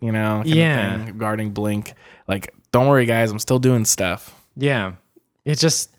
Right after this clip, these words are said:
Speaker 2: yeah.
Speaker 1: Is he
Speaker 2: it,
Speaker 1: working
Speaker 2: it
Speaker 1: on this? Or is he working on a Angels and Air-, a fast Angels and Airwaves album, or is he working on a acoustic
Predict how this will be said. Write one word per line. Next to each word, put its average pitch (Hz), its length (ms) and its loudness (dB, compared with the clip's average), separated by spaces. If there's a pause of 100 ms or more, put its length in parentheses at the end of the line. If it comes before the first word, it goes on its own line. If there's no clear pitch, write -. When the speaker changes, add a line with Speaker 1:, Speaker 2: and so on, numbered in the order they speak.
(120)
Speaker 2:
yeah. 135 280 2
Speaker 1:
Is 147 80 2
he 160 60 6
Speaker 2:
it, - 20 6
Speaker 1:
working 220 200 4
Speaker 2:
it - 20 4
Speaker 1:
on 202 160 4
this? 180 420 4 (100)
Or 147 100 2
is 139 120 2
he 147 80 4
working 202 240 6
on 180 100 4
a 123 160 4
Angels 156 260 4
and 147 100 6
Air-, 160 100 6
a 131 140 2
fast 160 420 2
Angels 156 240 2
and 127 80 4
Airwaves 147 340 6
album, 156 400 4
or 120 180 6
is 120 100 2
he 120 80 2
working 135 320 2
on 127 280 4
a 110 300 4
acoustic 110 640 0